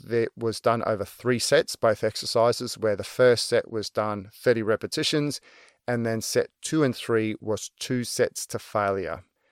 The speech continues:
In this study, testosterone was significantly increased post-exercise, but was not different from rest fifteen minutes post-exercise. Therefore,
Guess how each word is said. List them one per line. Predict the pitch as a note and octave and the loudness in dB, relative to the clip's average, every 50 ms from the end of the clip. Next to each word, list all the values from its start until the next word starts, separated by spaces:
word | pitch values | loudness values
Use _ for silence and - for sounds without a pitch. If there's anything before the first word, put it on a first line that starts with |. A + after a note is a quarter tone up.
| _ _ | _ _
In | - D#3+ D#3 | 0 2 4
this | D#3 C#3 B2 | 4 4 4
study, | - - C3+ D3+ F#3 F#3+ | 6 6 6 6 6 0
testosterone | - - B2+ - - C3 A#2+ - - B2+ A#2+ A#2 A2+ A2 G2 | -2 -4 -2 2 4 2 2 4 2 0 2 2 0 -2 0
was | G#2+ A2 - | 0 0 0
significantly | - - A2 A2 B2 B2 C#3 C3 C3 B2 G2+ | -2 -6 -4 -4 -2 -2 0 0 0 0 -2
increased | A#2+ G#2 - - A2+ G#2+ - - - | -4 -6 -4 -2 -2 -2 -2 -6 -4
post-exercise, | - - F3 F3+ - - A#2 - - - - - A#2+ G#2+ G2+ G2+ G2+ G2+ - - _ _ _ _ _ _ - | 2 4 4 4 6 2 0 0 0 -6 -4 0 0 2 2 2 2 0 -2 -8 _ _ _ _ _ _ -2
but | - A2+ G2+ | -2 -2 0
was | A2+ A2+ - - - - | -2 -6 -6 -8 -12 -8
not | C3 A2+ A2 B2 C3 - - | -6 0 2 2 2 0 0
different | - D#3 D3 - D#3 D3 - - - _ - | -2 -2 -2 -2 -2 -4 -4 -8 -16 _ -16
from | - - - A#2 A2+ G#2+ | -8 -4 -2 -2 -2 0
rest | G2 G#2+ G#2 G2 G2 - - - | 0 2 2 2 0 -2 -6 -12
fifteen | _ - - - - A#2 - - - A#2 A2+ A2+ A2 G2 | _ -20 -14 -6 -6 -6 -6 -4 -6 -4 -4 -4 -4 -6
minutes | G2+ G#2 G2+ - - - - _ _ _ _ _ | -6 -6 -8 -8 -10 -12 -16 _ _ _ _ _
post-exercise. | - - C#3 C3+ B2+ - - G2 - - - - - - F#2 - - - - _ _ _ _ _ _ _ _ _ _ _ - | 0 4 4 6 4 4 -2 -4 -4 -6 -12 -12 -6 -6 -6 -6 -6 -8 -14 _ _ _ _ _ _ _ _ _ _ _ -4
Therefore, | G#2+ G2 F#2+ - - G#2 G2+ G2 G2 F#2 | -2 -2 -2 -2 -2 -2 0 0 -2 -4